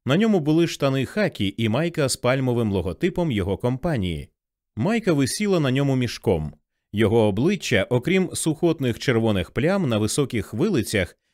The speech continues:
і темних майже чорних дух під очима, було блідим. І хоча голос звучав бадьоро, він виглядав більш хворим, ніж будь-коли.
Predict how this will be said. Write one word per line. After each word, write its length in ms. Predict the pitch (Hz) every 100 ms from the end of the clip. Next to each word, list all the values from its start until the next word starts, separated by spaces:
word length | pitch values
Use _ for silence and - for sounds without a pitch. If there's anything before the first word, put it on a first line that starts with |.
| -
і 140 | 110
темних 420 | 123 170 165 127 120
майже 340 | 135 117 117
чорних 500 | - 156 135 127 -
дух 360 | 107 85 135 -
під 140 | 104
очима, 500 | 98 - 226 131 82 _ _ _
було 260 | 185 214 190
блідим. 520 | 147 160 107 90 73 - _ _ _ -
І 60 |
хоча 300 | 101 120 127
голос 360 | 98 139 143 113
звучав 500 | 101 113 113 123 107
бадьоро, 560 | 92 92 175 185 87 - _ _ -
він 200 | 233 220
виглядав 540 | 190 156 127 151 151
більш 340 | 107 127 95 -
хворим, 440 | 107 160 190 175
ніж 220 | 135 95
будь-коли. 680 | 80 95 - 107 98 80